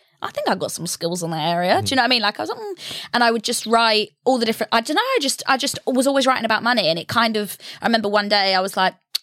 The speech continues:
Speaker 1: "I think maybe I should just talk about money."
Speaker 2: Mm.
Speaker 1: And then that was twenty nineteen, and then kind of just took
Speaker 2: Wow.
Speaker 1: off from there, really.
Speaker 2: Wow.
Speaker 1: It was one of those things where I just listened to, like, I just followed the little bits of curiosity, and I'd never,
Speaker 2: Mm.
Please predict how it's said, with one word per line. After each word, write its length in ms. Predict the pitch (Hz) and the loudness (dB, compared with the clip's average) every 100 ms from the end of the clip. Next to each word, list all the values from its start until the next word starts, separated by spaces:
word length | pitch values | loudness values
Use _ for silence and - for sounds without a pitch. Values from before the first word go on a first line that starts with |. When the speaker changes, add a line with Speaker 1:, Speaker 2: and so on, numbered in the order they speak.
| - | -8
Speaker 1:
"I 60 | 285 | -10
think 200 | - 494 | -10 -10
maybe 200 | 466 466 403 | -6 -2 -2
I 60 | |
should 260 | 381 - 320 | 0 -2 0
just 280 | 285 285 - | 0 0 -4
talk 200 | 262 247 | -8 -6
about 180 | 226 - | -6 -4
money." 400 | 247 220 - - - | -4 -6 -8 -14 -6
Speaker 2:
Mm. 460 | 127 131 120 110 104 - | 2 2 2 -2 -4 -4
Speaker 1:
And 160 | 220 | -2
then 80 | 214 | 0
that 140 | 214 208 | -2 -4
was 100 | 208 | -6
twenty 240 | 208 202 | -6 -4
nineteen, 500 | 190 190 190 220 190 | -4 -4 0 0 0
and 120 | 175 | -2
then 320 | 180 185 196 - _ _ _ _ _ _ | -2 -4 -8 -14 _ _ _ _ _ _
kind 200 | - 196 | -8 -4
of 80 | 196 | -4
just 360 | 214 196 - - _ _ - | -6 -10 -12 -20 _ _ -12
took 160 | 175 | -4
Speaker 2:
Wow. 80 | 85 | 0
Speaker 1:
off 320 | 95 98 98 | 0 0 -4
from 0 | |
there, 240 | 101 415 311 | -6 -6 -4
really. 440 | 277 285 359 370 - | -2 -2 -4 -8 -4
Speaker 2:
Wow. 420 | 90 104 101 104 _ _ _ _ _ | -2 0 -2 -6 _ _ _ _ _
Speaker 1:
It 80 | 233 | 0
was 140 | 226 | 2
one 100 | 269 | 2
of 80 | 262 | 2
those 160 | 247 240 | 0 0
things 240 | 240 208 | -2 0
where 100 | 196 | 2
I 80 | 175 | 2
just 220 | 180 175 | -2 -4
listened 360 | 196 - 190 175 | -4 -4 -6 -4
to, 80 | 170 | -2
like, 320 | 165 160 - - - 240 | -2 -2 -8 -18 -6 -4
I 60 | |
just 240 | 240 - - | -4 -8 -2
followed 300 | 247 220 214 | 2 2 2
the 40 | |
little 360 | 202 180 190 185 | -4 0 0 0
bits 260 | 190 196 - | -2 -4 -4
of 100 | 185 | -8
curiosity, 640 | 180 175 180 - 170 175 | -6 -4 -6 -10 -8 -4
and 80 | 208 | -2
I'd 100 | 208 | 0
never, 220 | 220 208 | 0 -2
Speaker 2:
Mm. 120 | - | -6